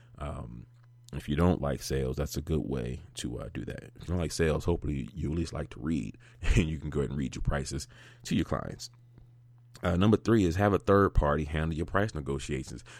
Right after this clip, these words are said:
Now, this is a passive aggressive way to do it, but if it works for you, do it.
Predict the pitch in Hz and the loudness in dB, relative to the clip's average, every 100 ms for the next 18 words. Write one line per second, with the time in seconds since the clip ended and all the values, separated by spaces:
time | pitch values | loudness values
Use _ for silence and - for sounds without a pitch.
0 | - 92 135 160 101 - 82 82 73 73 | -4 0 2 2 -2 0 -2 -2 -6 -2
1 | 85 - 78 73 60 - 117 85 - - | -2 -2 -6 -8 -6 0 2 0 -6 -20
2 | - - 85 76 73 71 87 98 - 87 | -20 -4 -2 -2 -4 -2 -2 -2 -4 -2
3 | 98 98 110 160 101 | -2 -2 -2 0 0